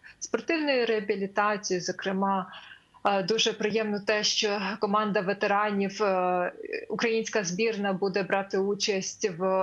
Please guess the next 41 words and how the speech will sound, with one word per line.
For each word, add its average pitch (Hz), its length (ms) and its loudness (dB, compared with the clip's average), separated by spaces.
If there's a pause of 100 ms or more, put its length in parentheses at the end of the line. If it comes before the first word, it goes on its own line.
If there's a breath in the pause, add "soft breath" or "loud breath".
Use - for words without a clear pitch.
(100)
американських 196 880 0
міжнародних 190 600 0
змаганнях 269 640 -2 (440 soft breath)
в 220 120 0
березні 220 560 2
місяці, 208 580 0 (220)
і 190 280 0
ми 180 160 2
в 180 60 -6
цьому, 190 320 2
е, - 220 2
теж 202 320 0
беремо 185 340 2
участь. 220 580 0 (220)
І 220 360 0
так 226 120 0
само, 247 560 2
е, 190 220 2
окрім 208 360 0
цього, 196 260 0
в 185 60 0
нас 185 240 0
є 190 60 2
освітні 294 480 0
програми 214 520 2
для 190 140 2
ветеранів. 190 540 0
Дуже 262 200 0
багато, 196 400 0 (200)
е, 190 160 2
різних 208 380 -2
можливостей. 196 540 0
Про 190 220 -2
це 208 140 0
все 190 180 -4
можна 190 300 0
прочитати 196 540 -2
в - 20 0
нас 196 240 0
на 202 80 -4
сайті. 285 480 0